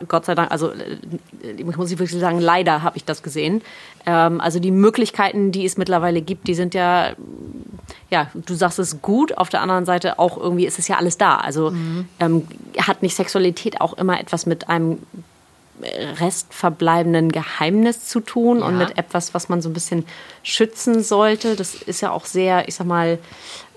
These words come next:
Speaker 1: ähm, der Feed ist voll von irgendwie, wie es sein sollte und wie wir es leben sollten
Speaker 2: Ja.
Speaker 1: und was alles, äh, gut sein müsste und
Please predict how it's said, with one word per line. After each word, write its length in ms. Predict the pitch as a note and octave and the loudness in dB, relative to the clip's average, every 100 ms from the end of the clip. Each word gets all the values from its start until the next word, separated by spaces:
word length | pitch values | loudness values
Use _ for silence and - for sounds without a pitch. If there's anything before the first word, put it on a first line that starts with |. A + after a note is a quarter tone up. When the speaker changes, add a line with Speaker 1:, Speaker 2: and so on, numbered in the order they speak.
| - | -10
Speaker 1:
ähm, 260 | - F3 | -8 -4
der 160 | F3 F3 | -2 -2
Feed 280 | - A3+ A3 | 0 0 0
ist 160 | F#3 | -4
voll 340 | - G#3 A#3 B3+ | 2 4 6 4
von 160 | A3 F3+ | 0 -2
irgendwie, 280 | F#3 F#3 | -2 -2
wie 120 | F3 G#3 | 0 -2
es 100 | - | 2
sein 280 | F#3+ F#3+ G3 | 2 2 2
sollte 420 | F#3+ G3 G3+ D3 | 2 4 0 0
und 160 | E3+ | 0
wie 120 | E3+ F#3 | -2 2
wir 120 | G#3 | 2
es 100 | G3 | 4
leben 240 | G3 G3+ | 4 4
sollten 320 | F#3+ F#3+ F#3+ | 4 2 4
Speaker 2:
Ja. 100 | F#3 | 0
Speaker 1:
und 240 | F3 D#3 E3+ | 0 0 2
was 240 | F3+ - | 0 0
alles, 320 | F#3+ F#3 E3+ | -2 0 0
äh, 240 | - - E3 | -2 -4 -4
gut 240 | F3+ G3+ | -2 -2
sein 260 | - F#3 F#3 | 2 2 2
müsste 520 | F#3 - G3 F3+ F3+ | 0 0 2 4 4
und 420 | - E3 E3+ - | 2 0 -2 -4